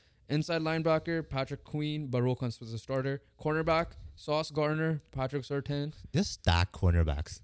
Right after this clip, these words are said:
Speaker 1: Um,
Speaker 2: A F C has some stack cornerbacks.
Speaker 1: cornerback, also Jalen Ramsey made it after being injured for, like,
Speaker 2: You have
Speaker 1: four
Speaker 2: Denzel
Speaker 1: games.
Speaker 2: Ward, Jalen Ramsey,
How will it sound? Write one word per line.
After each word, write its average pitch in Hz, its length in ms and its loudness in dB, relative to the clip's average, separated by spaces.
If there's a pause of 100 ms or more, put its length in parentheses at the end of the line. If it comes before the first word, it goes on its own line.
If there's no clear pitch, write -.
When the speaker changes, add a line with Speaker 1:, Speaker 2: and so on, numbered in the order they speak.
Speaker 1:
Um, 131 520 0
Speaker 2:
A 117 100 4
F 190 120 0
C 190 100 -2
has 143 80 0
some 110 100 6
stack 90 420 4
cornerbacks. - 380 6
Speaker 1:
cornerback, 185 240 4
also 180 320 6
Jalen 139 320 2
Ramsey 131 280 0
made 143 180 0
it 117 120 -2
after 113 280 -4
being 117 160 0
injured 127 280 -4
for, 101 100 -8
like, 101 100 -2
Speaker 2:
You 113 80 8
have 120 100 8
Speaker 1:
four 107 80 2
Speaker 2:
Denzel 120 240 8
Speaker 1:
games. 202 140 8
Speaker 2:
Ward, 117 360 10
Jalen 139 400 6
Ramsey, 98 540 6